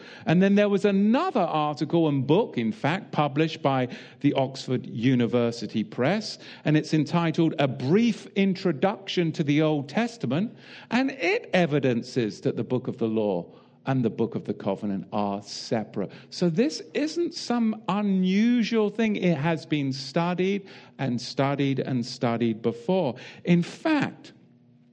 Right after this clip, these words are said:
professor of Hebrew and Semitic languages and literatures at the University of Pennsylvania, Professor Jeffrey Teague, he actually understands that they were separate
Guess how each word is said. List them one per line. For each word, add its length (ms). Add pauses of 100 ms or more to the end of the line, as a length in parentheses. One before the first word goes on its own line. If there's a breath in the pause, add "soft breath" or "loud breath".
(280)
professor 680
of 280
Hebrew 680 (320 loud breath)
and 220
Semitic 800
languages 760
and 240
literatures 920 (260 loud breath)
at 180
the 80
University 1000
of 220
Pennsylvania, 1080 (280 loud breath)
Professor 640
Jeffrey 600
Teague, 720 (320 loud breath)
he 300
actually 560
understands 840
that 200
they 180
were 200
separate 840